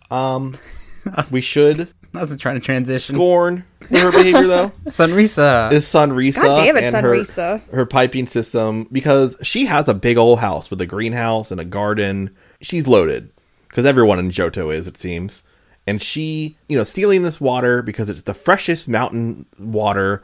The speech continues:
Speaker 1: that is for her yard and for her three Sunflora to frolic in, 'cause she wants to win the Sunflora Festival and be queen of Sunflora Town.
Speaker 3: <laughs>
Speaker 1: So I would say that there's no defending Sunrisa in particular. I think she has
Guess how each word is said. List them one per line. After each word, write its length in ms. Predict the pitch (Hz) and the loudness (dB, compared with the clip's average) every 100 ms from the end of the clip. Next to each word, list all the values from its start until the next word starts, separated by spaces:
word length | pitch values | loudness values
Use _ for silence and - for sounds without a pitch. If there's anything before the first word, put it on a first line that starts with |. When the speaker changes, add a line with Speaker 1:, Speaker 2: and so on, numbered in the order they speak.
| _ | _
Speaker 1:
that 260 | 107 101 98 | -2 -2 -2
is 200 | 101 - | -4 -4
for 500 | 104 101 98 95 - | -2 0 0 -2 -6
her 220 | 107 113 | -4 -2
yard 680 | 110 104 135 175 185 185 190 | 0 0 4 8 8 6 2
and 220 | 180 113 113 | 0 -6 -4
for 160 | 117 | -4
her 180 | 104 98 | -4 -8
three 400 | 92 110 127 147 | -8 -4 -2 -2
Sunflora 600 | 147 147 135 123 113 110 | -2 -6 -6 -4 -4 -4
to 60 | 113 | -8
frolic 500 | - 98 90 90 85 | -4 -2 0 -2 -4
in, 200 | 82 87 | -6 -8
'cause 140 | - | -12
she 220 | - 165 | -10 -8
wants 260 | 156 113 107 | -4 -4 -6
to 100 | - | -8
win 240 | 98 101 92 | -4 -4 -4
the 60 | |
Sunflora 680 | 78 - 101 98 - 82 69 | -10 -6 -6 -6 -8 -8 -8
Festival 600 | - - - 87 69 62 - - - | -10 -14 -12 -12 -10 -10 -14 -20 -8
and 120 | 104 | -4
be 120 | 101 | -4
queen 500 | - 151 226 220 208 | -4 -2 2 4 4
of 80 | 196 | 2
Sunflora 640 | - 165 151 147 135 123 | 4 2 4 6 8 6
Town. 500 | 135 120 113 104 90 80 294 277 - | 2 -2 -2 -4 -4 -6 -2 -2 -2
Speaker 3:
<laughs> 100 | 233 - - - _ | -10 -10 -18 -18 _
Speaker 1:
So 160 | - 139 | -6 -2
I 160 | 135 | 2
would 160 | 151 151 | 4 4
say 160 | 143 123 | 2 2
that 320 | 110 98 - - | 0 -2 -6 -12
there's 320 | 113 120 110 | -2 0 0
no 100 | 98 | -2
defending 400 | 92 95 85 85 | -2 -6 -6 -8
Sunrisa 560 | 98 85 80 - 82 | -8 -8 -8 -8 -6
in 80 | 76 | -6
particular. 640 | - 85 80 76 57 62 - _ | -8 -10 -10 -10 -10 -12 -14 _
I 140 | - 92 | -8 -6
think 220 | - 95 | -6 -8
she 160 | - 92 | -6 -4
has 340 | 82 80 87 | -4 -4 -8